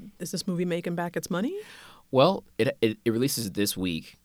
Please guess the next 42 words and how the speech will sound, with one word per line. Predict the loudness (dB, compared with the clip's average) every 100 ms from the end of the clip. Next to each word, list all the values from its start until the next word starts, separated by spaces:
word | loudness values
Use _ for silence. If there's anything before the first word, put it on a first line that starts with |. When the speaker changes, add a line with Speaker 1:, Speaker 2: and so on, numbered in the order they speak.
| -2
Speaker 1:
Oh, | -2
right. | -2 -2
Speaker 2:
Uh, | 2 2
the | 2
box | 2 2 0
office | -2 -4
projections | -2 0 -2 -2 -4 -4 -4 -6
are |
putting | 0 2 4
it | 2
at | 0
about | 2 0 0
thirty | 2 2
million | 2 2 2 0 -6 -2
Speaker 1:
Mm-hmm. | 0 2
Speaker 2:
domestically. | 2 2 0 -2 -2 -2
So | 0
we'll | 0
see | 2
what | 4
happens. | 4 4 0 0
We, | -2 0
it | 0
could | 0 -2 -2
be |
past | -2 2 2 2
that. | -2
It | -2
could | -2
be | -2
Speaker 1:
Mm-hmm. |
Speaker 2:
below | 0 2 2
that. | 2 -2 -4 -4
Black | -2 -2
folks | -4 -6
can | -8
turn | -6 -4
out. | -2 -2
Black | -4
folks | 0 0
Speaker 1:
Mm-hmm. | 2
Speaker 2:
can | -2 -4 -6